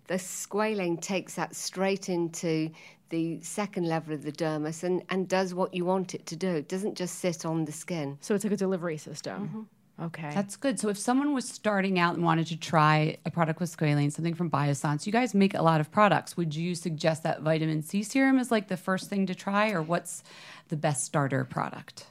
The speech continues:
Speaker 1: I think the vitamin C facial oil,
Speaker 3: Mm.
Speaker 1: um, is great because I use it night and day. Um, and anybody can use it with any, any age group. The other fantastic ingredient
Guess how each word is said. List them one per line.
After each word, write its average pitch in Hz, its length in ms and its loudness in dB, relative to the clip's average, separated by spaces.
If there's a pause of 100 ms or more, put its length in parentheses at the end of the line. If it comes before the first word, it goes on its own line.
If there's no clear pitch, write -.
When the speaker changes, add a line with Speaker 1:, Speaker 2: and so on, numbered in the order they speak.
(120)
Speaker 1:
I - 80 2
think 330 240 0
the 247 60 -4
vitamin 220 500 0
C 202 460 2
facial 185 520 0
oil, 170 400 2
Speaker 3:
Mm. 156 280 -2 (100)
Speaker 1:
um, 180 240 0
is 165 160 -2
great 175 340 0
because 170 360 -2
I 175 80 0
use 175 300 0
it - 120 -4
night 165 380 -2
and 160 120 0
day. 147 400 -4 (140)
Um, 151 580 -4 (460)
and 165 240 0
anybody 185 480 4
can 170 240 -2
use 165 260 0
it - 80 -6
with 151 220 -4
any, 156 500 0
any 165 240 0
age 156 300 -2
group. 139 340 -4 (440)
The 208 160 2
other 240 200 2
fantastic 202 920 -4
ingredient 156 580 -4